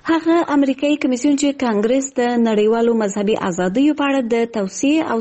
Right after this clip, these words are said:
سلا مشورو لپاره جوړ کړی، په خپل کلني راپور کې ویلي چې روسیه، هند، سوریه او ویتنام دې هم د مذهبي ازادیو په هغه لیست کې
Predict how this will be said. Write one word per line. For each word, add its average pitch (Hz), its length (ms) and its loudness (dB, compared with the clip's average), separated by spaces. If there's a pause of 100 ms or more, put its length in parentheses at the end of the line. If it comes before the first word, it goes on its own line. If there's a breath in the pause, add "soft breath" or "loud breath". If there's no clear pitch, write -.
سلا 220 240 0
مشورو 254 280 0 (120)
لپاره 185 320 -2
جوړ 170 180 2
کړی، 311 180 2 (380 loud breath)
په 302 100 -4
خپل 339 240 0
کلني 247 380 2
راپور 220 260 -2
کې 208 160 0
ویلي 285 240 2
چې 294 320 0
روسیه، 262 480 -2 (160)
هند، 254 320 -2 (160)
سوریه 214 400 0 (320 loud breath)
او 277 180 0
ویتنام 196 400 2
دې 175 180 0
هم 302 120 4
د 233 180 0
مذهبي 202 360 -2
ازادیو 190 440 0
په 190 80 0
هغه 180 300 0
لیست - 280 -2
کې 277 100 2